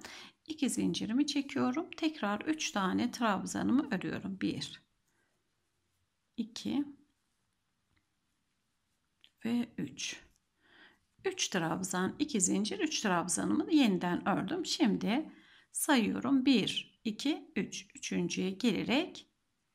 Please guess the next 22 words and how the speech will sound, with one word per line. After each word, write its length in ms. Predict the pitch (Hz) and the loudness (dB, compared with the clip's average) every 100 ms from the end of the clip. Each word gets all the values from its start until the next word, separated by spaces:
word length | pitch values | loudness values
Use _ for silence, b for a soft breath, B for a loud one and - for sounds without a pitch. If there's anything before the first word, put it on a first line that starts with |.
| _ _ _ _ | _ _ _ _
sık 360 | - - - 185 | -4 -2 -2 -2
iğnemle 640 | 180 180 180 180 233 311 | 0 0 0 2 2 2
batıyorum. 560 | 208 - - 147 - - _ _ _ _ _ _ - _ | 2 0 -4 -4 -6 -14 _ _ _ _ _ _ -20 _
İki 200 | 311 190 | -6 -6
tane 300 | 185 190 196 | -6 -2 2
modelimi 460 | 240 208 220 202 240 | 2 0 0 -2 0
de 140 | 302 | 0
buraya 240 | 226 175 | 0 0
yerleştirdim. 720 | - - - - - 165 180 - B B B B | -2 -4 -4 -4 -6 -6 -10 -14 B B B B
Buradan 380 | 392 285 196 190 | 0 2 2 0
bakınız 520 | 196 - 202 285 - - - | -2 -2 -2 -2 -4 -10 -14
hemen 480 | - 240 214 330 - | -2 2 4 2 -4
şuradaki 760 | - - - 339 233 180 - 226 | -2 0 2 0 0 -2 -4 -2
beyimizin 500 | 202 185 190 254 247 | 0 0 0 2 2
bulunduğu 480 | 190 - 175 180 185 | 4 2 0 0 0
noktadayız. 600 | 185 - 185 208 262 - | -2 -4 -4 -2 -2 -2
Tığımın 380 | 359 262 208 | 0 2 2
başını 400 | 190 - 190 180 | 2 0 0 0
dolayarak 560 | 185 208 185 - - - | 2 0 0 -2 -6 -2
geliyorum 560 | 220 185 180 180 180 185 | -2 0 -2 -4 -2 -4
buraya 380 | - - 170 | -4 -6 -4
direkt. 440 | 208 175 214 311 | -2 0 0 -2